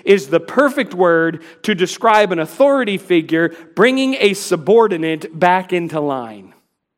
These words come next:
By raising his voice,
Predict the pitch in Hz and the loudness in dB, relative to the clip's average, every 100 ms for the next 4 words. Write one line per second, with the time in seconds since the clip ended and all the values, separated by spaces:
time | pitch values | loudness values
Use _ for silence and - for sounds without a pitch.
0 | _ _ _ _ _ _ _ 202 202 226 | _ _ _ _ _ _ _ 2 4 4
1 | 285 302 240 277 247 233 156 214 165 180 | 4 2 0 0 0 -2 0 0 2 0
2 | 185 | -4